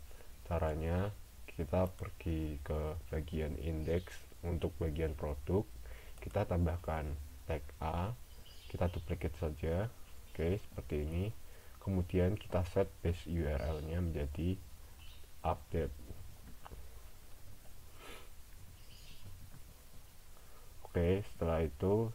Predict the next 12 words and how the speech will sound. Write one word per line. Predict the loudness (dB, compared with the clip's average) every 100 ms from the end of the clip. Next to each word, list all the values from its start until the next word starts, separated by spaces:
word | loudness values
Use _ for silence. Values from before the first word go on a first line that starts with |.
| -6
kita | -2 4 4 4
edit | 0 0 -2 0
beberapa, | -2 0 2 0 0 2 2 0
seperti | -6 -10 -4 -2 0 -2
delete | -2 0 2 0 -2 -4
diganti | -2 -2 0 0
menjadi | -2 -2 -2 -2 -2
edit | -2 0 0 0 -6 -12 -14 -14 -14 -12 -12 -12 -12 -10 -8 -6
atau | -2 -2
update, | -2 -4 0 2 2 -2
terserah | -4 0 0
kalian. | 0 2 2 2 2